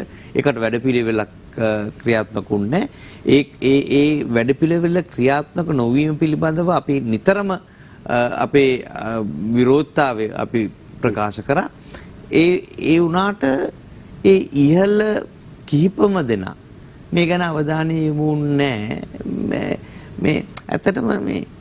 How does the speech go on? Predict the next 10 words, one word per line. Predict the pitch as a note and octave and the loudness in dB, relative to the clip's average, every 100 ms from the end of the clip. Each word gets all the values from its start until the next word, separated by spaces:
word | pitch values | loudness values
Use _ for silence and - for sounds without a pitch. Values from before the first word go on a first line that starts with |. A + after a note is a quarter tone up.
| - - - | -20 -20 -16
අ, | - - - - | -10 -6 -4 -2
අපේ | C#3+ - F3+ | -2 0 0
පහුගිය | E3 C3+ D3 E3 D3+ E3+ F3 - - - - | 0 -2 0 0 0 0 -2 -4 -20 -14 -4
අවුරුදු | - D3+ F3 F3+ | 0 0 0 -2
ගණනාවකදීම, | D3+ B2+ C3+ C#3+ D3+ D#3+ D#3+ - E3+ D#3+ D#3 E3 E3+ F3 F3+ F3+ | 0 0 -2 -4 -2 -2 -4 -2 -2 0 0 0 0 0 0 0
අ, | F#3+ G3+ - - - - - - A2+ A2+ G#2+ G#2 - - | 2 0 -2 -10 -20 -20 -10 0 2 4 2 -2 -6 -8
මේ, | - B2+ B2+ | -6 -4 -2
මේ | B2+ B2+ | -2 -4
අපේ | - B2 - E3 E3+ E3+ D#3+ - - | -2 -4 0 2 4 2 0 -6 -6
අව-, | A2+ A#2 D#3 | -4 0 -2